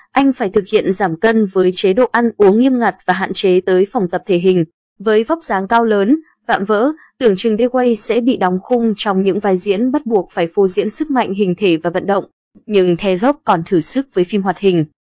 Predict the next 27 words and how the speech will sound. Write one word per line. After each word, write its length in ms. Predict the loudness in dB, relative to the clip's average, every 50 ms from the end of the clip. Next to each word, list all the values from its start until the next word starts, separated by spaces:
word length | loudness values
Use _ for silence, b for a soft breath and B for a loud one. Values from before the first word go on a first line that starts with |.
| _ _
Anh 180 | -2 -2 0 0
tham 160 | 0 0 0 2
gia 120 | 4 6
lồng 260 | 6 6 4 2 -2 0
tiếng 240 | 0 0 2 0 0
cho 140 | 0 -2 0
bộ 180 | 2 2 0 0
phim 340 | -2 -2 -2 -2 -2 -4 -6 _
hoạt 140 | -2 -2 0
hình 160 | 0 0 2
ăn 180 | 2 2 0 0
khách 180 | 0 -2 0 2
Moana 640 | 2 2 4 2 2 2 2 2 2 0 0 -2
năm 180 | -4 -4 -2 0
hai 120 | 2 2
nghìn 200 | 2 2 2 2 0 0
không 160 | 0 -2 -2
trăm 160 | 0 -2 0
mười 100 | 0 0
sáu. 400 | 0 0 -2 0 0 2 0 0 -2 _ _ _ _ _ -4
Năm 160 | -2 -2 -2
hai 140 | 0 0 0
nghìn 240 | 2 2 0 0 -2
không 200 | -2 -2 0 0
trăm 160 | 0 0 2
mười 120 | 2 2
bảy, 320 | 2 2 2 2 0 -2